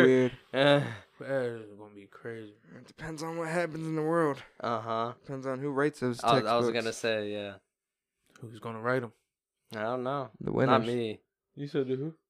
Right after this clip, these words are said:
Speaker 1: The winners.
Speaker 2: People are just gonna try and forget about it. <laughs>
Speaker 3: They're not.
Speaker 2: <laughs>
Speaker 3: There's no way you're gonna forget about this.
Speaker 1: Nah.
Speaker 3: It's too much. And we're
Speaker 1: It's a
Speaker 3: not
Speaker 1: lit-,
Speaker 3: even,
Speaker 1: it's a literal plague.
Speaker 3: we
Speaker 1: Like
Speaker 3: just got over the half.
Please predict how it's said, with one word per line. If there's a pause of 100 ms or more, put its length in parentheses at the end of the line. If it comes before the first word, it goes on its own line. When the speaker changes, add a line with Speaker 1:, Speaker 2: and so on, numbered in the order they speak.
(220)
Speaker 1:
The
winners.
Speaker 2:
People
are
just
gonna
try
and
forget
about
it. (360)
<laughs> (800)
Speaker 3:
They're
not. (200)
Speaker 2:
<laughs>
Speaker 3:
There's
no
way
you're
gonna
forget
about
this.
Speaker 1:
Nah. (960)
Speaker 3:
It's
too
much. (920)
And
we're
Speaker 1:
It's
a
Speaker 3:
not
Speaker 1:
lit-,
Speaker 3:
even,
Speaker 1:
it's
a
literal
plague. (180)
Speaker 3:
we
Speaker 1:
Like
Speaker 3:
just
got
over
the
half.